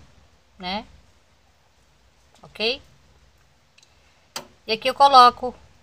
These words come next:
a lãzinha acrílica, tá? Assim, eu vou ajudando aqui com o cabo mesmo da, né, da, da, da agulha.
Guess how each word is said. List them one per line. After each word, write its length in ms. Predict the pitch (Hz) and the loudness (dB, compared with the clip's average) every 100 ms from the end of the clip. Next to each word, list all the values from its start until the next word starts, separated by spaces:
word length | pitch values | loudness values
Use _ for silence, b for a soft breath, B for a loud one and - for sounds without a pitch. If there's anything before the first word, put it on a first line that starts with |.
| - | -12
a 120 | 196 | -6
lãzinha 560 | 220 226 208 220 214 | -2 -2 -4 -6 -4
acrílica, 640 | 220 208 196 196 185 208 196 - - _ _ _ _ _ | -6 -6 -6 -6 -8 -12 -12 -14 -20 _ _ _ _ _
tá? 280 | 196 202 254 - - _ _ _ _ _ _ _ _ _ _ _ _ _ _ _ _ _ - | -10 -8 -10 -16 -20 _ _ _ _ _ _ _ _ _ _ _ _ _ _ _ _ _ -20
Assim, 520 | - - 170 165 170 - - _ | -20 -20 -16 -14 -16 -20 -20 _
eu 100 | - | -20
vou 100 | 170 | -8
ajudando 580 | 190 208 233 196 180 180 | -6 -6 -8 -4 -4 -4
aqui 260 | 170 - 196 | -6 -10 -12
com 600 | 196 180 170 160 156 160 160 - _ _ _ _ _ _ _ _ _ _ - | -10 -8 -6 -6 -8 -12 -16 -20 _ _ _ _ _ _ _ _ _ _ -20
o 80 | 170 | -18
cabo 400 | - 180 185 175 | -6 -4 -4 -6
mesmo 420 | 170 175 180 165 | -6 -6 -6 -12
da, 140 | 156 - - | -12 -16 -10
né, 260 | 175 202 208 | -8 -6 -8
da, 360 | 165 156 156 | -6 -6 -6
da, 260 | 156 156 160 - | -8 -10 -12 -14
da 80 | 165 | -12
agulha. 500 | 160 165 226 226 165 | -10 -6 -4 -4 -8